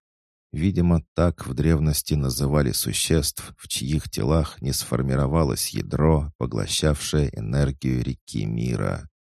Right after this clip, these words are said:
Но тогда, ко всем демонам, что такое эта самая терна? Ведь если она не имела никакого отношения к мировой энергии,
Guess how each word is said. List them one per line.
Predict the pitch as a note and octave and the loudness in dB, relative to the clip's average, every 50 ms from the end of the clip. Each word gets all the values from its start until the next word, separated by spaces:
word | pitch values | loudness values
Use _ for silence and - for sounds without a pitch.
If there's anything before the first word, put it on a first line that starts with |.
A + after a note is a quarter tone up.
| _ _ _ _ _ _ - | _ _ _ _ _ _ -4
Но | C#2 C2+ | -2 -2
тогда, | B1 - C2+ C2 - C2+ C2 E2+ E2+ D#2+ C#2+ A#1+ - - - _ | 2 2 0 0 0 0 4 6 6 6 6 2 -2 -6 -10 _
ко | - C#2+ | 0 0
всем | - - - - D#2+ C#2+ C2 C2 C2 | 2 2 2 4 4 2 2 0 0
демонам, | D2 E2 D#2 C#2+ C2+ C2+ A#1+ A1+ A1 A#1 - - - | 4 4 4 4 2 0 0 -2 -4 -4 -8 -12 -10
что | - - - - - G2+ F#2 E2 | -6 -4 -4 4 6 6 6 6
такое | - B1+ A#1+ - - F#2 F2+ E2 D#2+ D2 C2+ - | 4 0 0 2 4 6 6 8 6 6 4 2
эта | - E2 D2+ - D#2 | 2 2 2 2 2
самая | C#2 - - - D2+ C#2+ C2+ C2+ C#2 C#2+ C#2+ _ - | 0 0 2 2 2 2 2 0 -2 -2 -2 _ -4
терна? | - - F2 D#2 C#2 - B1+ A#1+ A#1 A1+ G#1 G1+ - _ _ _ _ _ _ _ _ _ _ - | 2 4 4 4 4 2 -2 -4 -2 -2 -4 -6 -8 _ _ _ _ _ _ _ _ _ _ 0
Ведь | - D#2+ D2+ - - | 2 2 2 2 4
если | F2 F#2+ F2 - - - C#2+ | 6 6 6 6 4 4 4
она | D2 D2 D2+ E2 F2+ F2+ E2 | 4 6 6 6 6 6 6
не | C#2+ C#2 D2 D2 D2 D2+ | 6 4 2 4 4 4
имела | D#2 F2 F#2 F2 D#2 C2+ A1+ | 6 6 6 6 6 6 4
никакого | B1 D2+ E2+ E2+ - F2+ F2 - - - G2 F#2 D#2 C#2 A#1 | 2 2 0 2 4 2 2 2 4 6 6 6 6 6 2
отношения | A1 - - A#1 - - - F2 E2+ D#2+ D2 B1+ A1+ A1 | 0 0 -4 -2 -2 2 4 4 6 6 4 2 0 -2
к | - - - | -4 -6 -4
мировой | C2 B1 B1+ C2+ C2 C#2 E2 D#2+ C#2+ - | -2 0 2 2 2 4 4 4 4 4
энергии, | - - C2+ C#2 D#2+ F2+ F2 E2 D#2 C2 A#1+ A#1+ A#1+ B1 G#1 | 2 0 0 2 4 4 4 4 2 -2 -2 -2 -2 -2 -2